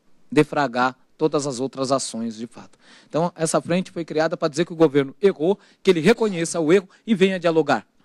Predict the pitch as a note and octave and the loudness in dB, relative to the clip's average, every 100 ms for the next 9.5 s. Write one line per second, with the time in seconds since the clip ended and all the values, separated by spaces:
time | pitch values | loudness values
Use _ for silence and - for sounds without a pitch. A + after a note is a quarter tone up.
0 | _ _ _ _ - C#3 - C#3 F3+ F3+ | _ _ _ _ 0 0 4 2 2 -2
1 | D3+ - D#3 - D3 D3 D3 - D3+ D3+ | -6 -2 -2 -2 -2 -2 -4 0 0 2
2 | D3 C3 C#3+ C3+ A2+ C#3 D3+ C#3 D3+ _ | -6 0 0 0 0 2 2 0 -12 _
3 | _ - D#3 - C#3+ C#3 C#3+ D3 D3 - | _ 2 2 2 -6 -2 -2 0 0 -2
4 | A#2 G#2+ - - - _ A#2+ B2+ D3+ D3 | -6 -6 -12 -20 -20 _ -6 2 2 4
5 | - G#3 G#3 F3+ D#3 C3+ A#2 - _ _ | 2 0 -2 -4 -2 -2 -2 -8 _ _
6 | C3 D3 - C3+ - E3+ G3 F#3+ B2 C#3 | -2 -2 0 -4 2 2 2 -4 -4 -2
7 | C3+ B2+ B2 - D3+ D3+ D3 - F#2 E2 | -2 -6 -10 -4 -2 -2 -4 -10 -18 -20
8 | _ _ - - A#2+ C3 - D#3+ D#3 D#3+ | _ _ -20 -6 -4 -4 0 2 2 0
9 | - D#3 D3 - | 0 0 0 -6